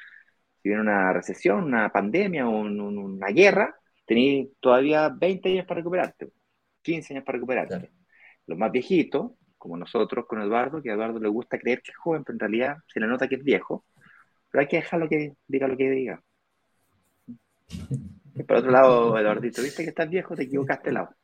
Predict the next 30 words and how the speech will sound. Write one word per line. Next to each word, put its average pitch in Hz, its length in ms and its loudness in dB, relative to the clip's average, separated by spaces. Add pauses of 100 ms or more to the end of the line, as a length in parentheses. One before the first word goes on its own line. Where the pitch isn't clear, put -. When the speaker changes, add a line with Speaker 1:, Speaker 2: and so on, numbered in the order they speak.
(640)
Speaker 1:
Ven 123 160 -6
pa' - 80 -2
acá, - 160 2
¿viste? 170 240 -6 (260)
Speaker 2:
No, 247 280 8 (680)
vaya, 180 360 6
pues 220 140 -4
te 208 80 0
dije, 214 240 2
Speaker 1:
No, 180 360 4
Speaker 2:
vaya. - 20 -6 (260)
Speaker 1:
te 90 120 -4
Speaker 2:
<laughs> 87 60 -2
Yo, 87 320 -4
yo 85 140 -4
lo 87 180 -2
veo. 90 180 -2 (1400)
Speaker 1:
No, 92 400 -2
Speaker 2:
Ay, 135 160 -4
Speaker 1:
te 92 60 -2
Speaker 2:
ay, 87 100 0
Speaker 1:
digo. - 140 -8 (160)
Speaker 2:
ay. - 240 -14
Speaker 1:
Bueno, 82 260 -2 (840)
da 180 220 10
lo 202 180 10
mismo. 175 180 -2
Speaker 2:
<laughs> - 960 -4
Speaker 1:
Arriba, 139 280 8
mira, 131 160 2